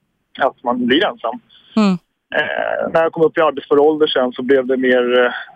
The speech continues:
Speaker 1: tog ett sk-, jag jobbar som ett skiftjobb då på natten, vilket försvårar ännu mer den sociala
Speaker 2: Ja, när man själv vill hänga så jobbar alla andra.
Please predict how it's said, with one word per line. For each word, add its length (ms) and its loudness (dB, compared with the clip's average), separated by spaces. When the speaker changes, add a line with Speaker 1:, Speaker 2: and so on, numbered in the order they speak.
Speaker 1:
tog 140 0
ett 80 -2
sk-, 140 -2
jag 160 0
jobbar 180 0
som 220 -12
ett 80 -2
skiftjobb 420 -2
då 80 0
på 100 -4
natten, 380 -4
vilket 260 -2
försvårar 420 2
ännu 140 -6
mer 180 2
den 100 0
sociala 600 0
Speaker 2:
Ja, 280 2
när 100 2
man 180 2
själv 300 0
vill 120 2
hänga 300 2
så 120 -2
jobbar 340 2
alla 160 2
andra. 360 -2